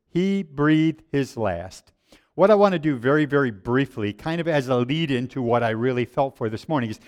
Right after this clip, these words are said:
I wanna give you three kinds of characteristics that I saw surrounding Jesus' death. The first is that Jesus gave up his life voluntarily. Um, I don't know how many of you guys went to see the movie The Passion. Any of you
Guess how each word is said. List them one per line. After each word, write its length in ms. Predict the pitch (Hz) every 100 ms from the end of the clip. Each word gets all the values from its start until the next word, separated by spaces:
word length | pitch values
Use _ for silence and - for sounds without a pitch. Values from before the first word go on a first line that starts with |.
| - -
I 40 |
wanna 260 | 151 214 208
give 180 | 180
you 160 | 170 160
three 600 | - - 190 208 240 240 - - _ -
kinds 360 | - 196 180
of 140 | 156 -
characteristics 1000 | - 202 190 - 147 151 165 - 113 -
that 140 | 123
I 140 | 123 147
saw 320 | - 139 127
surrounding 760 | - 123 113 135 160 151 156
Jesus' 600 | 127 120 127 120 - 123
death. 320 | _ 101 80 - _ _ - _ _
The 100 | 165
first 440 | 160 220 240 214 -
is 160 | 135
that 180 | 120 139
Jesus 460 | 107 156 202 208 -
gave 280 | - 160 151
up 200 | 147 -
his 200 | 143 117
life 360 | 117 127 123
voluntarily. 880 | 131 120 120 117 120 107 98 82 85 _ _ _ _ _ _ _ _ _
Um, 420 | 127 123 117 127 _ -
I 80 | 196
don't 100 | 202
know 100 | 165
how 140 | 190
many 120 | 220
of 60 | 220
you 80 | 196
guys 280 | 185 151
went 220 | 160 143 139
to 80 |
see 180 | 135 175
the 80 | 131
movie 260 | 131 139 147
The 140 | 127
Passion. 560 | 117 117 123 - 156 151
Any 240 | 143 160
of 80 | 175
you 180 | 208